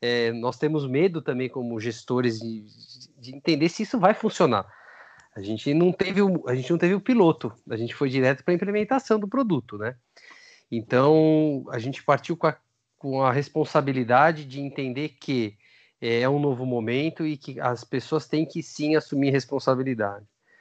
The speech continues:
né? Talvez nesse momento as pessoas, elas puxaram muito a responsabilidade pra si.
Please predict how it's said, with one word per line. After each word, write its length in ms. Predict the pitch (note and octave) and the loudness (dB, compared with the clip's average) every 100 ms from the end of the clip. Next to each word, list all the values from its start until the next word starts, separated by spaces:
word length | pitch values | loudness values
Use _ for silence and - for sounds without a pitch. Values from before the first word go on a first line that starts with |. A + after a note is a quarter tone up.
| - _ _ _ | -20 _ _ _
né? 240 | A2 A2 A2 | 0 0 0
Talvez 480 | - A#2+ A2+ C3 | 2 2 4 2
nesse 220 | C3 B2+ C3 | 2 0 0
momento 420 | B2 C3 C#3+ C3 | 2 2 2 0
as 100 | B2 | -2
pessoas, 400 | - B2 C#3+ B2+ | -4 -2 0 2
elas 220 | C3 C3 | 2 0
puxaram 420 | - B2+ D3 C#3+ | -4 -2 2 2
muito 280 | B2 D3 D3+ | 0 -2 -2
a 40 | |
responsabilidade 800 | C3 B2 B2+ - A#2 A#2 A2+ A2 | -4 -6 -6 -4 -4 -2 -2 -4
pra 220 | - G#2+ | -4 -6
si. 420 | - - A2 A#2+ | -6 -10 -8 -8